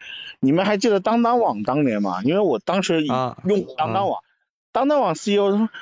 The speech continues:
Speaker 1: ：“我都这么成功了，你还说，啊，人家阿里巴巴怎么样？”那在阿里巴巴到处在借钱嘛。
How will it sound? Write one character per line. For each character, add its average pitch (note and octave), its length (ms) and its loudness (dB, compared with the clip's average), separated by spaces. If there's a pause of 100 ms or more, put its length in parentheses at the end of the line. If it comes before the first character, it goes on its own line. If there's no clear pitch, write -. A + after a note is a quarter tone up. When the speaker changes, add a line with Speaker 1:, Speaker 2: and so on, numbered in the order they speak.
(720)
Speaker 1:
：“我 D#3+ 200 0
都 F4+ 120 0
这 A#4 500 0
么 F#4+ 80 0
成 A#3+ 260 0
功 C4+ 200 2
了， - 140 -4 (340)
你 G#3 180 2
还 C#4+ 260 0
说， D4 300 0 (440)
啊， G#3 280 0 (160)
人 A#3 240 2
家 C#4+ 120 0
阿 D#4 160 0
里 C4+ 120 2
巴 B3 140 0
巴 B3+ 120 0
怎 F3+ 80 2
么 D3 80 2
样？” C3+ 100 0
那 F3 120 0
在 E3 160 -2
阿 D#3 100 0
里 D3 80 0
巴 C#3 140 0
巴 C#3 60 0
到 D3 160 -2
处 C3 100 0
在 C3 140 0
借 C3 180 -2
钱 G2+ 260 -6
嘛。 G2 140 -8